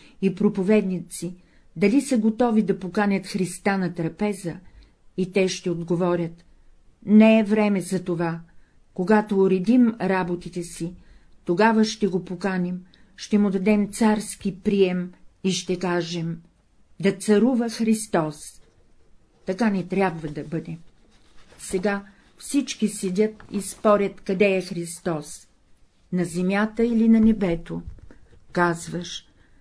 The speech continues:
„Христос живее в мен.“ В теб ли? Може ли ти, големият грешник, да говориш така?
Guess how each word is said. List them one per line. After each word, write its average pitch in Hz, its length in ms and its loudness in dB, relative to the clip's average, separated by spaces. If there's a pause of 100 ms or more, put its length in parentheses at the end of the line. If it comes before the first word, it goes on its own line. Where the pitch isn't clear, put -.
(160)
„Христос 214 840 0
живее 180 500 -2
в 165 160 -6
мен.“ 170 380 -4 (540)
В - 140 -18
теб 180 280 -2
ли? 247 220 -2 (540)
Може 185 380 2
ли 214 200 0
ти, 254 200 0
големият 202 560 4
грешник, 190 640 0
да 165 140 0
говориш 175 540 -2
така? 170 400 -6